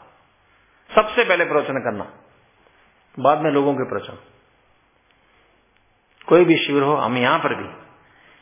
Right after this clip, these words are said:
यहां पर भी, बाहर भी, देश विदेश के अंदर, पहले प्रवचन मेरा कराओ। यदि हमारे प्रवचन में ज्ञान विज्ञान है, प्रभावशाली तत्व हैं, कुछ, कुछ व्यक्ति उससे विशेष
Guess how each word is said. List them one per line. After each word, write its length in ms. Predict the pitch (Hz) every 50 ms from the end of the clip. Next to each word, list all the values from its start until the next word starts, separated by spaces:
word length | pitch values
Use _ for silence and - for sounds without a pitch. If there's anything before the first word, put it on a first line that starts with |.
| _ _ _ - 123
यहां 220 | 131 151 170 165
पर 160 | 143 147 143
भी, 140 | 135 156 156
बाहर 320 | 143 123 117 123 147 143 135
भी, 140 | 120 107
देश 400 | 98 - - 113 131 139 139 -
विदेश 360 | 127 113 131 135 131 - - -
के 60 | 113
अंदर, 160 | 104 95 92 - - - _ _ _ _ _ _ _ _ _ _ _ - -
पहले 180 | 165 175 180 -
प्रवचन 300 | 151 151 151 - 151 147
मेरा 220 | 135 127 123 123
कराओ। 560 | 120 127 113 110 101 98 95 - - - - - - - _ _ _ _ _ _ _ _ _ _ _ _ _ _ _ _ _ _ _ _ _ _ _ _ _ _ _ - _ - - -
यदि 260 | 151 165 170 208 202 165
हमारे 360 | 131 131 131 139 143 147 143
प्रवचन 400 | - - 127 123 123 - 135 135
में 340 | 120 104 104 110 113 - - - - _ _ -
ज्ञान 300 | 107 - 139 131 135 135
विज्ञान 380 | 131 131 117 135 143 143 147 139
है, 200 | 113 110 107 101 - - - - - - -
प्रभावशाली 520 | - 113 107 113 123 131 131 - 139 135 135
तत्व 340 | - 139 135 - - 139 120
हैं, 420 | 117 135 120 92 - - - - - - - _ _ _
कुछ, 180 | - 135 - 165
कुछ 500 | - - - - - - 147 - - -
व्यक्ति 280 | 131 123 - - 147 131
उससे 280 | - 135 - - 139
विशेष 340 | 120 127 131 - 147 131